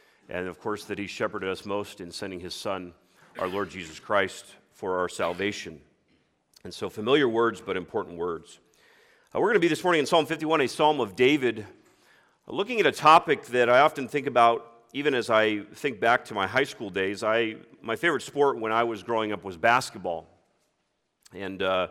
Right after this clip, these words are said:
I played basketball in ninth and tenth grade and then, uh, got distracted by other things in high school. But it was, I think it was after my eighth grade year,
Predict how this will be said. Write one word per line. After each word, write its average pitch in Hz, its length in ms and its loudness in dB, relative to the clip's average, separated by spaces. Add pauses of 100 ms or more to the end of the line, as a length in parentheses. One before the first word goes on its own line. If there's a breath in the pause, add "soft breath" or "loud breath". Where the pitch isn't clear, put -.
(680 soft breath)
I - 60 -6
played 123 180 0
basketball 117 380 4
in 107 80 -2
ninth 117 260 2
and 95 120 -10
tenth 123 260 -6
grade 113 360 2
and 101 140 -8
then, 101 300 -4
uh, 92 280 -4
got 101 240 -2
distracted 104 440 -2
by 98 120 0
other 98 120 -2
things 101 380 -10
in 90 220 -12
high 117 280 -2
school. 95 300 -10
But 92 180 -6
it 104 80 -6
was, 104 300 -4
I 104 100 -2
think - 240 -10
it - 60 -4
was 113 160 -2
after 127 200 0
my 101 120 0
eighth 123 340 -2
grade 107 240 -2
year, 101 440 -6